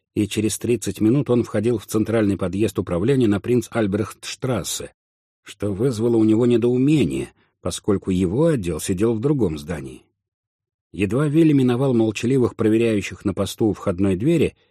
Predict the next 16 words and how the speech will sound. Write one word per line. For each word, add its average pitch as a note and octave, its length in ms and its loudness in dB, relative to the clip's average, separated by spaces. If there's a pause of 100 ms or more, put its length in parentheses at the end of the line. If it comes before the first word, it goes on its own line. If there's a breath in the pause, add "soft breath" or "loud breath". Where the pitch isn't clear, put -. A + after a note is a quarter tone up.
(180)
как G#2+ 180 -4
навстречу C#3 520 0
ему C3+ 220 4
устремился C#3+ 580 2
Хорст D#3 360 0
Капков, - 560 -4 (280)
сотрудник A#2 580 0
отдела A2+ 460 0
Фридриха A#2 440 0
Панцигера, D#2 760 -6 (320)
специалиста G#2 760 -4
по F2+ 160 -2
радиоиграм F#2+ 720 -2
с - 60 -8
советской A2 460 -4
разведкой. G2+ 680 -8